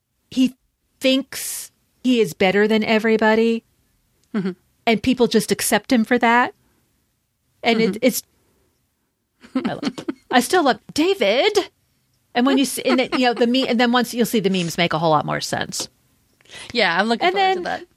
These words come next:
Speaker 1: finally, I
Speaker 2: Yeah,
Speaker 1: subscribed
Speaker 2: last,
Speaker 1: to
Speaker 2: save the
Speaker 1: Disney
Speaker 2: last, best
Speaker 1: Plus
Speaker 2: for last.
Speaker 1: back in July, um, just so I could watch Hamilton.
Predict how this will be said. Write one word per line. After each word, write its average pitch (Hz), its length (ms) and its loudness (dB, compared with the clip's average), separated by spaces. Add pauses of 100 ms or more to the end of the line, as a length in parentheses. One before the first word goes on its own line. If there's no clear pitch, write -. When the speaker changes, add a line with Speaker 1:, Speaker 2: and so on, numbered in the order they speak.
(260)
Speaker 1:
finally, 208 800 2
I 196 260 2
Speaker 2:
Yeah, 240 80 0
Speaker 1:
subscribed 185 760 0
Speaker 2:
last, 220 260 2
Speaker 1:
to 180 540 2
Speaker 2:
save - 220 -2
the 220 80 0
Speaker 1:
Disney 196 60 2
Speaker 2:
last, 196 200 2
best - 200 -6
Speaker 1:
Plus 165 300 2
Speaker 2:
for 233 100 0
last. 208 460 -4 (300)
Speaker 1:
back 190 220 0
in 247 80 0
July, 175 480 0 (540)
um, 156 360 0 (500)
just - 160 0
so 320 80 2
I - 20 4
could 277 120 -2
watch 220 160 0
Hamilton. 185 640 -2